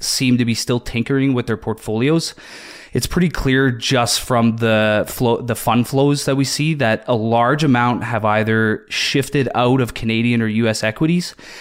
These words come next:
and into money market or fixed income opportunities. So over the last year, there's been just under twenty billion in inflows to Canadian fixed income and money market funds, which the vast majority of that is going to money market funds.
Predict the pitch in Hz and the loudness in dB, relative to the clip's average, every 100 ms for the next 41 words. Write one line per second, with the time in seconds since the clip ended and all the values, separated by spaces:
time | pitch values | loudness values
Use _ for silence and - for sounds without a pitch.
0 | - - 117 - 131 127 - 131 123 110 | -6 0 2 2 2 2 2 2 4 4
1 | 113 123 123 123 - 120 - 117 107 - | 4 4 4 2 2 -2 0 -2 -2 -4
2 | 123 - 85 107 123 82 - 98 - 110 | -4 -4 -4 -2 0 0 0 -4 -6 -2
3 | 127 170 185 - - - 147 139 143 139 | -2 -2 -6 -10 -8 -4 2 4 4 0
4 | - _ - - 156 151 139 143 123 117 | -6 _ -6 -2 2 2 2 2 -2 -2
5 | 123 151 170 - - - - - 131 127 | 0 2 0 -4 -16 -20 -20 -6 0 0
6 | 139 120 117 135 143 - 139 135 131 - | 2 0 2 0 0 -2 0 2 0 0
7 | 135 139 123 117 117 120 123 117 117 110 | 0 2 0 0 2 2 2 2 0 0
8 | 120 127 - 147 156 123 - 110 113 113 | 2 0 2 0 0 -4 -4 -2 0 0
9 | 110 117 - 104 107 123 101 98 113 131 | -2 -6 -4 -4 -2 -2 -2 0 2 2
10 | 139 143 - 131 170 165 - 127 131 127 | 0 -2 -2 0 0 -2 -6 -2 2 2
11 | 127 - - - 117 120 120 120 110 117 | 0 -4 -4 -4 -2 0 2 0 -2 -2
12 | 127 131 139 113 107 113 123 123 127 117 | 0 0 -2 -2 -2 0 0 0 0 -2
13 | 110 113 107 110 110 104 101 107 127 139 | -4 -4 -2 -2 -2 -2 0 0 0 -2
14 | 151 151 160 175 | -4 -2 0 -2